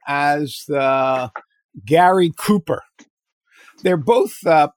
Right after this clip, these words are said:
presented in, uh, American film as, uh, strong heroes,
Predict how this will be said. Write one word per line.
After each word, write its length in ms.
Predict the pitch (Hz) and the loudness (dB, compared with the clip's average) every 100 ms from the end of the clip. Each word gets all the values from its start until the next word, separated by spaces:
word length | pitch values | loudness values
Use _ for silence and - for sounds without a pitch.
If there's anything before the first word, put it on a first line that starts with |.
| _ | _
presented 760 | 165 156 196 202 185 175 160 156 160 | -6 -4 -4 -6 -4 -2 0 -2 -4
in, 380 | 160 147 143 139 | -4 -4 -4 -4
uh, 240 | 131 131 | -4 -4
American 580 | 156 147 180 170 - 147 | -4 0 2 2 -2 -8
film 640 | - - 220 220 143 139 139 - | -8 -2 0 2 -2 -6 -14 -6
as, 500 | 151 143 143 143 - - | -2 0 -2 -6 -10 -6
uh, 360 | 147 139 131 123 | -2 0 -2 -4
strong 1120 | - - - - - 180 196 196 190 180 165 | -12 -12 -12 -12 -8 -2 0 2 2 2 -2
heroes, 840 | - - 208 160 113 135 226 208 - | -8 -4 -2 -2 -4 -4 -6 -8 -16